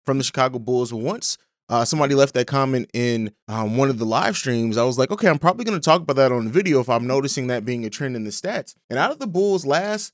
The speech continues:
six games, they've only won the third quarter one time. One time. That's even in victories. That's even in losses. I'm sorry, two times. So two out of the last six games, 'cause I also won the third quarter against the Lakers. They've only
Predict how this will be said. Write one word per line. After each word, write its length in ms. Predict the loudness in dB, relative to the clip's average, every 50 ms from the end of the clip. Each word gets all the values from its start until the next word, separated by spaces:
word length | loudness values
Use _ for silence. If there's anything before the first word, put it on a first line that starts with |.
| _ -8
six 460 | -4 -4 -2 0 -2 -2 -2 -4 0
games, 500 | 2 2 2 2 0 -4 -6 -10 -14 -16 _ _ -14 -4
they've 180 | 0 0 0 0 0
only 260 | -2 -2 -2 -2 -2
won 600 | -4 -4 -2 0 0 2 2 0 0 -2 -4 -6 _ _ _ _ _ -8
the 120 | -6 -6
third 340 | -2 2 4 4 4 4 2
quarter 460 | 0 0 2 2 4 2 2 -2 -4 _ _
one 400 | -12 -8 -4 0 0 2 0 0
time. 280 | -2 -4 -6 -6 -8 -14 _ _
One 240 | 0 2 4 4 4
time. 300 | 4 2 2 2 2 2
That's 160 | 0 0 0
even 200 | 0 0 0 0
in 140 | 0 0 0
victories. 460 | 0 0 -2 0 -2 -6 -6 -4 -4
That's 140 | -4 -2 -4
even 180 | -4 -4 -4
in 120 | -4 -4 -2
losses. 380 | 0 0 0 -2 -4 -10 -10 -8 -6
I'm 80 | 0
sorry, 300 | 4 6 6 6 6 2 _ _ _ _ 0
two 140 | 2 2
times. 300 | 4 4 2 0 0 -2
So 80 | -4 0
two 180 | 6 8 10 10
out 80 | 10
of 80 | 8 6
the 60 | 6
last 240 | 6 6 6 4 2
six 160 | -4 -6 -4
games, 260 | -4 -4 -4 -4 -6
'cause 140 | -8 -6 -2
I 60 | -2
also 200 | -2 -2 -4 -6
won 140 | -8 -8 -8
the 40 | -8
third 220 | -6 -6 -6 -6
quarter 220 | -4 -4 -4 -4 -4
against 260 | -6 -8 -10 -10 -8
the 80 | -6
Lakers. 400 | -4 -4 -4 -4 -6 -10 -10 -10 -14 _ _ _ _ _ _ _ 6
They've 180 | 6 6 6 6
only 440 | 0 0 2 2 2 0 0 -2